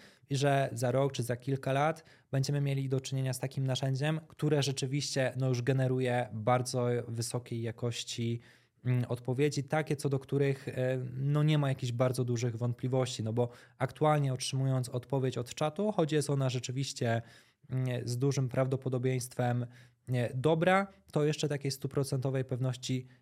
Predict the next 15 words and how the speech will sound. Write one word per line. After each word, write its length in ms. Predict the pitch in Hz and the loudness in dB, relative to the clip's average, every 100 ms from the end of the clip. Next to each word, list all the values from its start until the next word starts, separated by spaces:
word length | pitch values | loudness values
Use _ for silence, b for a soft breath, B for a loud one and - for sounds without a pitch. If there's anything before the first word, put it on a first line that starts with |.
| - | -2
nie 120 | 143 | 2
mamy, 300 | 143 139 117 | 4 4 2
czy 140 | - - | -2 -2
to 100 | 113 | 0
jest 200 | 110 110 | 0 -2
rzeczywiście 500 | 110 117 113 - 110 | -6 -6 -6 -4 -6
odpowiedź, 520 | - 113 110 110 - B B B - | -4 -2 0 -2 -4 B B B -8
nie, 340 | 120 117 113 113 | -4 -2 -2 -4
w 60 | - | -10
stu 220 | - 139 | -2 0
procentach 720 | - 123 120 120 120 113 - | 2 2 0 0 0 -2 -2
prawidłowa, 520 | - 117 117 135 131 | -2 0 2 2 0
czy 140 | 120 | -2
coś 280 | 117 127 120 | -4 -4 -2
jeszcze, 460 | 120 117 - 117 | -2 -4 -4 -2